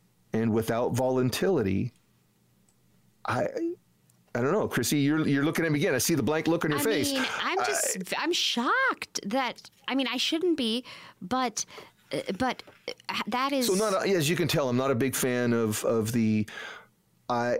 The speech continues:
Speaker 1: the A I in financial advising, and it's, that's what it is, folks. It's,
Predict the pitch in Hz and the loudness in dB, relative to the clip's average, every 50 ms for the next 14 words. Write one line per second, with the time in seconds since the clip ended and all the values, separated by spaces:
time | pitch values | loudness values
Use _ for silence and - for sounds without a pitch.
0 | - 120 107 123 120 120 - 131 127 123 123 - 120 117 117 117 113 107 107 104 | 0 0 2 2 0 2 2 2 2 2 2 2 0 0 0 0 0 0 2 2
1 | 104 107 - - 113 110 110 107 104 107 107 - - - - 120 110 107 104 101 | 2 2 2 2 2 2 2 2 2 2 2 0 -2 -2 -2 0 0 0 0 0
2 | - 110 107 98 92 104 98 95 90 98 95 98 95 98 98 - - - 110 104 | 0 0 2 2 2 2 2 2 2 2 2 2 2 0 0 0 0 0 2 2
3 | 127 127 - - 139 123 117 107 104 101 98 92 - - 98 95 95 - - 101 | 2 2 2 0 2 2 2 2 2 2 0 0 0 0 0 0 0 0 0 0
4 | 95 - - | 0 -2 -4